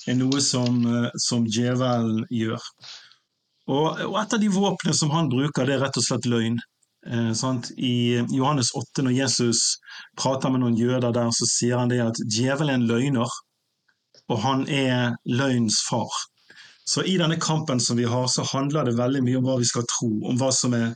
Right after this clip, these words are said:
sant, og hva som ikke er sant. Og djevelen er en, en som lyver. Han lyver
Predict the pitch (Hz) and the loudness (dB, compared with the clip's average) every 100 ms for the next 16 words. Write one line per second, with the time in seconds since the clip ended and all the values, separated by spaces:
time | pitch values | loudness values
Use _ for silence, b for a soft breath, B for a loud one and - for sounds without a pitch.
0 | - - - 123 104 - 120 127 120 123 | -2 -2 0 0 -2 -4 -2 0 0 2
1 | 117 110 B B B B 123 - 143 - | 0 -2 B B B B -2 0 0 0
2 | 117 113 123 113 135 139 139 127 135 131 | 0 0 -2 0 0 0 0 -2 -2 0
3 | 127 - 127 127 120 113 B B B B | 0 0 0 2 0 -2 B B B B
4 | 131 127 131 127 135 131 208 190 202 156 | -2 0 2 2 2 2 2 2 2 2
5 | 139 | 0